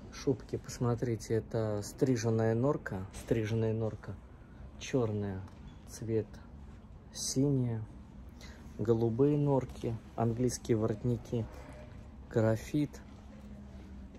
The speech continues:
графит в орехе.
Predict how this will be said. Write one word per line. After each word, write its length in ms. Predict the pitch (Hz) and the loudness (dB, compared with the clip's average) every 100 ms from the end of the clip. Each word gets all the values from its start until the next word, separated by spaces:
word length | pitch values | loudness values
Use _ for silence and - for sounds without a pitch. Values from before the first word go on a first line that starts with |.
| - | -8
графит 680 | 110 107 110 107 - 147 143 - - - - - - - - - - - - - | -2 0 0 -2 -4 -4 -4 -6 -14 -16 -14 -14 -14 -16 -16 -16 -16 -16 -14 -6
в 140 | 107 | 0
орехе. 580 | 110 110 143 143 - 143 | 2 4 4 2 -2 -2